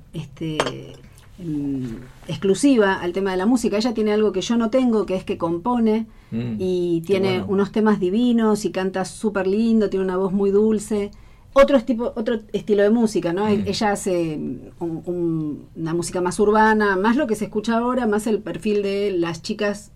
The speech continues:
Speaker 1: este, cantantes de, del, de, de esta época.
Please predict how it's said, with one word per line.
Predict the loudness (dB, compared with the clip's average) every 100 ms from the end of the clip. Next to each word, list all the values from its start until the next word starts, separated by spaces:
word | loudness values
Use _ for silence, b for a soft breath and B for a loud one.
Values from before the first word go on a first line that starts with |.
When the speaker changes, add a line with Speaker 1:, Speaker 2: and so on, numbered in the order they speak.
| -18
Speaker 1:
este, | -18 -8 -8
cantantes | -4 -4 -4 -2 -4 -2
de, | -4 -4
del, | -6 -6 -8 -12 -20 -10
de, | -8 -8 -10 -12 -6
de | -6
esta | -4 -6
época. | -6 -12